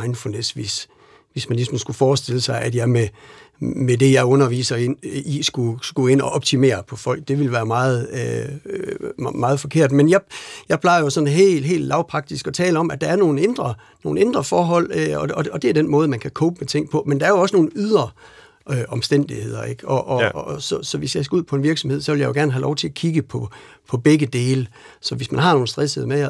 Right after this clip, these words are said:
Speaker 1: medarbejdere, så er der jo, øh, stort set altid også nogle ydre omstændigheder, der gør, at der, at der er et, et, et, et stressniveau. <clears throat> Så de to ting vil,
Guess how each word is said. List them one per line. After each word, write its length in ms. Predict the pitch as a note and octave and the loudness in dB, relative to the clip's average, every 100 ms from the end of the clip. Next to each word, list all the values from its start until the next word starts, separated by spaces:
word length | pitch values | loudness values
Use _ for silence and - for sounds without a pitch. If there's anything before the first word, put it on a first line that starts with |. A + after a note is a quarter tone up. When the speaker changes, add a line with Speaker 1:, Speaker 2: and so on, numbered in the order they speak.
| - | -2
Speaker 1:
medarbejdere, 580 | C#3 C3+ B2 B2 B2+ A#2+ | -2 -2 -4 -6 -8 -6
så 120 | C#3+ | -4
er 220 | C3+ E3 | 0 0
der 180 | D#3+ B2+ | 0 -4
jo, 180 | A2 G#2+ - - - _ _ | -8 -14 -20 -20 -20 _ _
øh, 260 | A#2 A2 G#2 | -8 -8 -6
stort 240 | D3 C#3+ | 0 0
set 120 | D3 | 2
altid 320 | D3 E3+ D3+ C#3+ | 2 2 -2 -2
også 220 | C#3+ C#3+ | -2 -2
nogle 160 | C3+ - | -2 0
ydre 240 | D#3+ F3+ | 2 2
omstændigheder, 600 | A#2+ A#2 D3 C#3+ B2 B2+ | 2 -2 -4 -4 -4 -4
der 100 | B2+ | -4
gør, 240 | A#2+ B2 D3 | -2 0 0
at 240 | C#3+ - - | -2 -10 -8
der, 160 | - - _ _ _ _ _ _ _ _ - | -8 -8 _ _ _ _ _ _ _ _ -4
at 180 | C#3 | -2
der 60 | B2 | 0
er 240 | B2 C#3 - | 2 2 0
et, 300 | B2 B2 C3+ | -6 -8 -8
et, 120 | - A2+ | -10 -8
et, 140 | - A#2 | -8 -8
et 100 | C3 | -8
stressniveau. 640 | - C3+ C3+ - C3 G#2+ G2+ _ - - - - _ | -4 0 -2 -2 -6 -6 -8 _ -20 -14 -10 -10 _
<clears throat> 640 | _ - - C#4 G3 D3+ G#2+ | _ -4 4 6 6 4 0
Så 260 | - C3+ B2 | 0 0 0
de 80 | D#3 | -10
to 220 | C#3+ D#3 C3+ | -8 -8 -2
ting 340 | E3+ - C#3 | -2 -2 -6
vil, 180 | A#2+ | -8